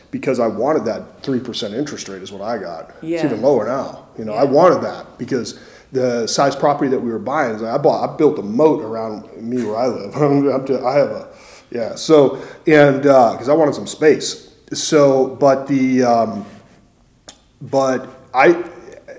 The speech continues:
Speaker 1: at that price, I needed that. Even if I would've got it cheaper down the road, I, I, for me, I, I wanted that really low interest rate. I wanna take advantage of that. So you understand that no matter what, at the outset, if you can keep a home five to ten years, you're gonna make money on equity, and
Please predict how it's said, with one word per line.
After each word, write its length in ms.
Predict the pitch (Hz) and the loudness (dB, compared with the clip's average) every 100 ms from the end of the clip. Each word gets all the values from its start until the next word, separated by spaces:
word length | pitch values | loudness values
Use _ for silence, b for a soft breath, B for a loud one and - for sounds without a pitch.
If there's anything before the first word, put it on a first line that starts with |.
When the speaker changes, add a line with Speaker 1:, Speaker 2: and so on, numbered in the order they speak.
| - - - - 82 | -18 -18 -18 -12 -2
Speaker 1:
at 220 | 143 147 | 0 2
that 200 | 123 - | 0 0
price, 580 | 202 180 123 - - - - | 0 2 0 -4 -12 -16 -2
I 160 | 139 | 0
needed 340 | 139 147 175 143 | 2 2 2 2
that. 220 | 123 165 | 0 0
Even 280 | 180 185 196 | 2 6 6
if 120 | 165 | 6
I 60 | 139 | 4
would've 260 | 151 156 | 4 2
got 180 | 143 131 | 2 0
it 80 | - | -2
cheaper 340 | 160 170 185 | -6 -2 -2
down 260 | 147 135 131 | 0 0 0
the 60 | |
road, 540 | 117 127 170 208 - B B B B | 0 2 2 2 -2 B B B B
I, 520 | 131 - - 156 156 - - | -6 -4 -2 2 0 -2 -8
I, 180 | 143 - | -8 -8
for 220 | - 139 | -6 -4
me, 500 | 127 156 233 160 123 - | 0 2 2 2 0 -2
I, 220 | 117 127 127 | -4 -4 -4
I 140 | 123 | -6
wanted 340 | 113 131 147 127 | -2 0 0 0
that 180 | 117 | -4
really 200 | 117 131 | -2 -2
low 200 | 127 117 110 | -2 -4 -6
interest 260 | 127 - | -10 -12
rate. 60 | 107 | -12
I 40 | |
wanna 140 | 107 120 | -14 -10
take 180 | 127 | -10
advantage 360 | 101 104 110 107 | -10 -12 -12 -12
of 60 | 82 | -14
that. 200 | 80 - _ b b b | -18 -20 _ b b b
So 680 | - 143 123 107 107 - - _ | -4 -2 0 -2 -6 -14 -20 _
you 120 | 143 135 | -10 -2
understand 520 | 165 165 135 165 131 | 0 0 -2 0 0
that 40 | 113 | 0
no 100 | 135 | -2
matter 200 | 131 120 | 0 0
what, 200 | 120 113 | -2 -4
at 100 | 107 | -4
the 120 | 117 | -4
outset, 300 | 113 113 117 104 | -4 -4 -6 -8
if 100 | 117 | -10
you 60 | |
can 100 | - | -12
keep 200 | - 123 | -10 -8
a 60 | - | -8
home 160 | 107 | -10
five 220 | 104 104 - | -12 -14 -14
to 80 | |
ten 180 | - 107 | -16 -14
years, 160 | 104 104 | -12 -8
you're 100 | 120 | -6
gonna 140 | 117 | -4
make 160 | 113 123 | -6 -4
money 220 | 120 120 | -4 -4
on 100 | 110 | -4
equity, 560 | 110 - 110 107 120 113 | -6 -8 -10 -8 -8 -8
and 260 | 104 104 | -8 -12